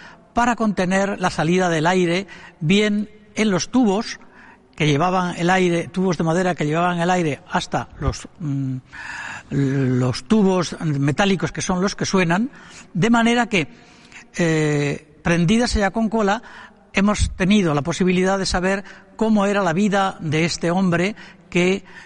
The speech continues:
eh, fue el restaurador de, el constructor de este órgano.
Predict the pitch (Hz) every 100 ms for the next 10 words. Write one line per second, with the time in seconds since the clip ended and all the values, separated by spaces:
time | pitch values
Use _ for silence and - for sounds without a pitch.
0 | - - 151 135 - 175 170 - 156 143
1 | - 143 139 139 170 180 185 165 139 139
2 | 127 123 143 131 120 165 156 139 123 -
3 | 165 170 160 143 151 - 117 110 - -